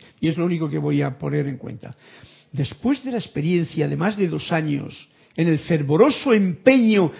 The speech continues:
por transmitirles, este está tratando de transmitir, Saint Germain, la comprensión de la magna presencia yo soy. Esto es una bendición porque gracias a los maestros, pues ahora hemos podido salir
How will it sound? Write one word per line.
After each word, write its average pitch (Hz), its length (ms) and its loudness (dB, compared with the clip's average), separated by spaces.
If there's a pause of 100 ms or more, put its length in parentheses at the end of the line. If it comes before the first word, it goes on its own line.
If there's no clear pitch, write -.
(140)
por 190 400 8
transmitirles, 160 1040 0
este 170 180 -6
está 208 180 -4
tratando 202 380 -2
de 185 100 2
transmitir, 156 600 -2
Saint 151 160 -6
Germain, 170 280 -4 (320)
la 160 240 4
comprensión 196 1300 2
de 175 120 2
la 156 120 2
magna 202 680 0
presencia 190 600 0
yo 165 160 -2
soy. 151 320 -2 (260)
Esto 156 220 -4
es - 80 -4
una 190 140 -2
bendición 185 460 0
porque 180 220 -2
gracias 165 380 -4
a 170 100 0
los 170 160 -2
maestros, 170 300 -6
pues - 200 -10
ahora 170 220 -2 (180)
hemos 190 240 -2
podido 185 480 0
salir 175 480 0